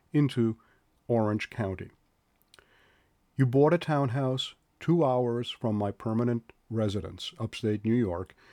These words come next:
and for the next decade were happy traveling with friends and visiting us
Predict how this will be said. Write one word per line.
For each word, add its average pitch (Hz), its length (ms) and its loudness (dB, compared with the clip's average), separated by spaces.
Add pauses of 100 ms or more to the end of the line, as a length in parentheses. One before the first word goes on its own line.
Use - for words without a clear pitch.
(280)
and 139 400 2
for - 180 0
the 135 100 2
next 147 320 0
decade 120 480 2 (100)
were 127 140 0
happy 135 560 -4 (140)
traveling 123 640 2
with 135 120 -2
friends 101 680 -2
and 110 200 0
visiting 104 600 4
us 92 260 -6